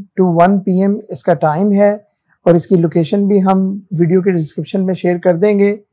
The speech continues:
इस ओपन डे इवेंट को स्पॉन्सर करेगी उकाशा कैलीग्राफी फाउंडेशन। अपने दोस्तों को इसके बारे में आगाह कीजिए और इस वीडियो को ज़्यादा से ज़्यादा शेयर कीजिए ताकि एक अच्छा पैगाम,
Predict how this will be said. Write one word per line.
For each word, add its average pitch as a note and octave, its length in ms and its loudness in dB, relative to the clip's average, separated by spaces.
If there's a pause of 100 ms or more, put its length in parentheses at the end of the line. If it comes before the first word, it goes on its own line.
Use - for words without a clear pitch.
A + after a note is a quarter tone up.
(200)
इस - 180 4
ओपन G3 360 2
डे G#3+ 200 8
इवेंट A3 280 2
को G3+ 440 2 (280)
स्पॉन्सर F3+ 540 2
करेगी G3+ 400 2
उकाशा F3+ 340 2
कैलीग्राफी F3+ 480 2
फाउंडेशन। E3+ 640 2 (440)
अपने F3+ 240 0
दोस्तों F3 420 2
को A3+ 80 2
इसके G3 220 2
बारे F3+ 240 6
में F3+ 120 2
आगाह E3+ 240 4
कीजिए G3 680 2 (380)
और E3 600 4
इस E3 280 -2
वीडियो F3+ 300 4
को F#3 120 2
ज़्यादा E3+ 240 2
से F3 40 -2
ज़्यादा E3 220 2
शेयर F#3 320 0
कीजिए F3 480 0
ताकि E3 600 0 (140)
एक F#3 160 -2
अच्छा - 320 2
पैगाम, E3+ 520 2